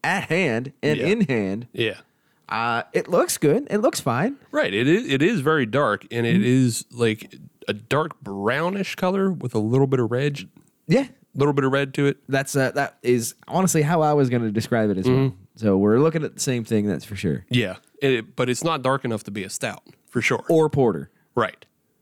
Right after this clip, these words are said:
Speaker 2: And
Speaker 1: Yeah.
Speaker 2: you can see, like, you can see all the way through it.
Speaker 1: Mm-hmm. It,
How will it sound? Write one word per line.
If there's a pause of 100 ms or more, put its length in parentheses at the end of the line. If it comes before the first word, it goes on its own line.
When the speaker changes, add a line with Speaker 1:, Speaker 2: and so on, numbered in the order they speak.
(320)
Speaker 2:
And
Speaker 1:
Yeah.
Speaker 2:
you
can
see,
like,
you
can
see
all
the
way
through
it.
Speaker 1:
Mm-hmm.
It,